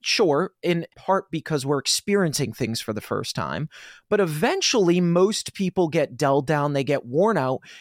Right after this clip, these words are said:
and what do they do? They rush for moments of happiness. So what they do is they sacrifice,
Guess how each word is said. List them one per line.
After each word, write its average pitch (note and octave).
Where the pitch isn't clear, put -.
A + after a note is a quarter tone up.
and C3+
what F#3
do F3+
they D#3+
do? B2+
They C#3+
rush D#3
for F#3
moments E3+
of D3+
happiness. C3+
So -
what F#3+
they E3
do A#3+
is F3
they E3+
sacrifice, F3